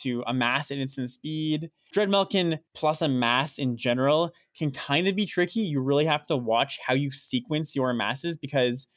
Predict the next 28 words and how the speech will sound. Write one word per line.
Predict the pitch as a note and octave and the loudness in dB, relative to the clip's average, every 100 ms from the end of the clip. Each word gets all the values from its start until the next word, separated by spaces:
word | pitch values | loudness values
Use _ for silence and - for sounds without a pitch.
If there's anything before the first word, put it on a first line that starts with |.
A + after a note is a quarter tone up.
| _ - | _ 0
first | F3 E3+ - | 0 -2 -6
few | E3 E3 | -2 0
times | D#3+ D3+ | 2 2
I | C3+ | 2
played | D#3+ C3+ | 0 0
this | C3+ | 0
deck, | C#3 C3+ | 0 2
I | A#2 | 2
ran | C3+ C3 | 2 2
into | C#3+ | 0
the | C3+ | -2
mistake | C3+ D3 C3+ | 0 0 0
of, | C#3 A#2+ A#2 - _ - | 2 2 0 -8 _ -6
you | C3+ | -2
know, | A#2 | 0
go | C#3 | 2
to | F3+ | 2
my | E3 | 2
main | D#3 C#3+ C#3+ | 2 0 0
phase, | D3+ C#3 C#3 | 0 0 -2
immediately | C3+ D3 D#3+ E3+ E3 D3+ C#3+ D3 D3 _ - | -4 -2 0 0 0 0 0 0 -4 _ -2
down | C3 C#3+ | 0 0
tick | D#3+ C#3 | -2 -2
my | B2+ | 0
Angrath | A#2 C3 C3 B2 C3+ | 0 2 2 2 2
and | C#3+ C3 | -2 0
go, | A#2+ - | 2 2
"Oh, | D#3 C#3 A2+ | 2 2 2